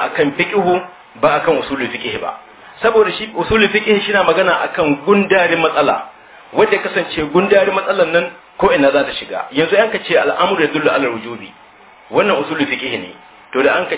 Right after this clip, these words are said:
ce umurni na gudun akan wajibci, kaga akwai umurni akan ayi sallah, akwai umurni akan ayi azumi, akwai umurni akan ayi hajji, akwai umurni akan ayi adalci, akwai umurni akan ayi riƙe gaskiya, akwai umurni akan riƙon amana. Kaga duk dai wannan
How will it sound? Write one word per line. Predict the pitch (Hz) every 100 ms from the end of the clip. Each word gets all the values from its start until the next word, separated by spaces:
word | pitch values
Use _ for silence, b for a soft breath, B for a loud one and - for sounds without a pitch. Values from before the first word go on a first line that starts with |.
| -
ce |
umurni | 131 135 131 127 160
na | 143
gudun | 127 143
akan | 123 - 131 113
wajibci, | 110 107 113
kaga | 110 156 175
akwai | - 156
umurni | 127 120 123
akan | 120 - 107
ayi | 101 -
sallah, | 107 92 - B B B B
akwai | 117 170 185
umurni | 151 139
akan | 147 127 135 92
ayi | 110
azumi, | 120 101 92 92 B B -
akwai | 131 196
umurni | 180 151 165
akan | - 156 113
ayi | 123
hajji, | 131 - - - B B -
akwai | 120 202
umurni | 190 170
akan | 180 156 151
ayi | 117 104
adalci, | 127 131 131 - - B B
akwai | - 190 214
umurni | 185 170
akan | - - 131
ayi | 143
riƙe | 127
gaskiya, | 120 - 117 113 - B B
akwai | 131 202
umurni | 214 170 175
akan | 160 160 143
riƙon | 156 165
amana. | 120 123 113 - - - -
Kaga | 175 180
duk | 190 190
dai | 208
wannan | 214 190